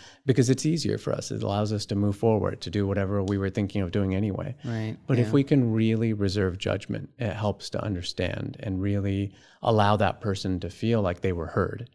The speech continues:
Speaker 1: which is probably all they really want out of that interaction anyways.
Speaker 2: Right. Yeah, I've,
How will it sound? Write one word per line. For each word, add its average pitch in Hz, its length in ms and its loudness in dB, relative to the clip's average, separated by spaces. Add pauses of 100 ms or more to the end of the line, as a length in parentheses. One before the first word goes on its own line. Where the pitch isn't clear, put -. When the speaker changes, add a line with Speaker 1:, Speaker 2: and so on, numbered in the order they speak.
(140)
Speaker 1:
which - 200 0
is 131 80 -2
probably 123 460 -2
all 104 220 0
they 101 140 0
really 92 260 0
want 85 420 -4
out 101 120 -4
of 90 60 -4
that 90 200 -4
interaction 87 540 -4
anyways. - 520 -6
Speaker 2:
Right. 104 360 -8
Yeah, 147 260 4
I've, 135 100 2